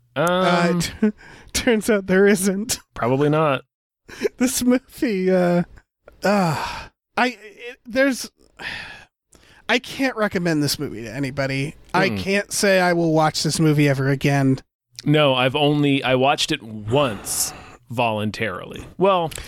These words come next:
Speaker 1: I watched it once just as a person watching a movie. The other two times I've seen it are specifically for work.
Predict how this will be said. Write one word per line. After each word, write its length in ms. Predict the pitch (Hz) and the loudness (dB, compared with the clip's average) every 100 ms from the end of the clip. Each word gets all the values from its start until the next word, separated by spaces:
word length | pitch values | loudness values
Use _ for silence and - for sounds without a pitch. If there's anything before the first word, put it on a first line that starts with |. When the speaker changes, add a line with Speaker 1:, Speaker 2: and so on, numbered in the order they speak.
| - - - | -18 -20 -6
Speaker 1:
I 100 | 139 | -2
watched 320 | 160 175 - | 2 2 0
it 120 | 180 | -4
once 400 | 143 135 139 131 - | 0 2 2 0 -2
just 340 | 143 120 - | 0 -2 -2
as 200 | 131 123 | -2 -2
a 60 | 117 | -2
person 460 | - 123 117 123 | -2 0 0 0
watching 340 | 107 110 - 110 | 2 0 0 0
a 40 | |
movie. 420 | 101 107 113 123 127 | 2 2 2 0 0
The 180 | 127 135 | -2 0
other 200 | 131 135 | 0 0
two 180 | - 123 | 0 0
times 400 | 120 113 107 113 | 0 0 0 0
I've 180 | 101 | -2
seen 240 | - 110 101 | -2 0 0
it 100 | 92 | 0
are 60 | |
specifically 600 | 90 - 104 101 90 92 | -2 0 0 0 -2 -4
for 140 | 87 101 | -4 -2
work. 360 | 92 90 - | -2 -4 -6